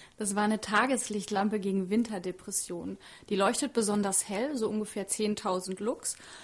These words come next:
und soll den Lichtmangel ausgleichen. Wissenschaftler haben nämlich festgestellt, dass wir gerade im Winter nicht genug Licht bekommen. Gerade so, wenn wir uns viel in Innenräumen aufhalten, weil das Kunstlicht oft nicht hell genug ist.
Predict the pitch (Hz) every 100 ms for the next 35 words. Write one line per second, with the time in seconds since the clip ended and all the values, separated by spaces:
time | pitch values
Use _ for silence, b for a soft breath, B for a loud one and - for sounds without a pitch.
0 | B - 202 214 220 226 208 262 - 202
1 | 170 180 170 - 202 - 196 180 175 -
2 | 185 175 220 269 240 240 233 220 226 208
3 | - - - - 240 - 214 214 - 202
4 | 202 208 196 180 190 226 269 240 220 -
5 | 220 202 208 233 277 - 180 - 170 175
6 | 226 381 B B B B - 208 - 208
7 | 202 208 208 - 240 208 196 - 277 285
8 | 233 226 220 220 196 208 - 214 208 208
9 | 185 190 - 240 226 - - - - 190
10 | 185 202 214 247 262 277 - 277 -